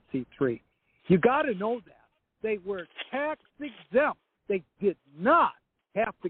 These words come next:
get involved in the five oh one C three. And who, who is the one that amplifies the five oh one C three? Who was the guy that was whining? Who was the guy? It was L B J,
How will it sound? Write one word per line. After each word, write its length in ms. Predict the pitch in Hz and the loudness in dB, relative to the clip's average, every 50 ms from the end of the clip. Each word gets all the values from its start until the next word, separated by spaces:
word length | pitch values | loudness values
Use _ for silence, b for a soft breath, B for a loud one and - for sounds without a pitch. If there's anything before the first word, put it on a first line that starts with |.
| - | -8
get 160 | - 175 190 - - | -8 -10 -10 -10 -14
involved 580 | 170 160 143 175 190 185 147 135 135 - - | -20 -6 -2 0 2 2 2 -2 -4 -8 -8
in 100 | 160 156 | -8 -8
the 100 | 151 147 - - | -8 -8 -8 -4
five 220 | 175 160 156 147 - | -2 -2 -2 -4 -6
oh 40 | 151 | -6
one 280 | 151 151 156 147 147 - - | -6 -6 -6 -8 -8 -10 -10
C 160 | - 147 131 - - | -8 -8 -8 -4 2
three. 240 | 190 190 156 135 - _ b b b b | 2 4 4 2 -2 _ b b b b
And 240 | 165 175 156 127 - - | 0 0 0 -2 -2 2
who, 380 | 190 233 285 320 349 349 320 - _ _ _ _ | 4 4 6 6 6 4 2 0 _ _ _ _
who 200 | - 247 320 339 | 0 2 2 2
is 60 | 294 - | 0 -2
the 80 | - 330 | -4 -4
one 240 | 320 311 320 330 311 | -2 -2 -2 -2 -2
that 140 | 277 247 262 | -2 0 0
amplifies 480 | 285 285 - 277 - 294 285 302 294 226 | 0 0 -2 -4 -4 -2 -2 -2 -2 -4
the 80 | - 320 | -6 -6
five 220 | - 262 277 285 277 | -4 -2 -2 -2 -4
oh 60 | 277 | -4
one 100 | 277 262 - | -6 -6 -6
C 120 | 262 262 - | -10 -18 -20
three? 80 | _ _ _ _ - | _ _ _ _ 0
Who 300 | - 339 370 381 359 330 | 2 4 6 6 6 4
was 120 | 311 254 - | 2 0 -2
the 220 | - 240 196 180 180 - - - | -2 -2 -2 -4 -6 -8 -6 -2
guy 180 | 220 247 277 277 | 0 2 2 4
that 100 | 254 226 | 2 0
was 140 | 196 190 160 160 160 | 0 -2 -6 -8 -10
whining? 640 | 160 170 196 220 247 277 294 302 320 339 339 330 320 - _ _ _ _ _ _ _ _ - | -6 -2 0 0 0 0 -2 -2 -4 -8 -8 -10 -12 -16 _ _ _ _ _ _ _ _ -2
Who 160 | 262 320 339 | -2 0 0
was 100 | 311 220 - | -2 -2 -2
the 60 | 233 | -4
guy? 420 | 202 190 226 240 262 277 277 - - | -2 0 2 4 4 4 2 0 -2
It 60 | - 196 | -2 0
was 160 | 208 214 202 - - | 0 0 0 0 2
L 220 | 240 247 254 247 | 4 6 6 4
B 320 | 208 170 233 233 226 196 175 - - | 4 0 -4 -6 -6 -8 -10 -6 -2
J, 360 | - 220 247 277 254 180 139 | 0 2 2 2 2 0 -2